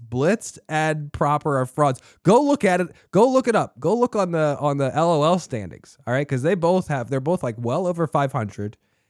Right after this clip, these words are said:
and they both have L O L breakdowns that are just, like, in the fucking dumpster. Their breakdown records are dog shit. It just means that they have luck rates that are s-, through the fucking roof.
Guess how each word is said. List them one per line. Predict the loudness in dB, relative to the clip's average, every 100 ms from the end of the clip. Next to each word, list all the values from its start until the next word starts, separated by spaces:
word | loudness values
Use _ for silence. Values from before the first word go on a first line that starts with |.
| _
and | -4
they | -2
both | 0 -2 0
have | -2 -4 -8 _ _ -2
L | 2
O | 4
L | 2 0
breakdowns | 0 -4 -4 -4 -4 -4
that | -4
are | -4
just, | -4 -6 -6
like, | -6 -8 _ _ -4
in | -2
the | -2
fucking | -2 -2 -2 -6 -2
dumpster. | -2 -2 -6 -14 -16 _ -2
Their | -2
breakdown | 0 0 0 0 -2 0
records | -2 -2 -6 -6 -4
are | -2 -2 -6 -14 -2
dog | 4 4 4 -2
shit. | -10 -10 -8
It | -8 -2
just | 0 0
means | -2 -2 -2 -4
that | -4
they | -2 0
have | -2 -4 -12 _
luck | -4 0 0 0
rates | -2 -2 -4 -4
that | -4
are | -4
s-, | -6 -16 _
through | 0 2 2
the | 0
fucking | -2 -2 -2 0
roof. | 4 4 0 -8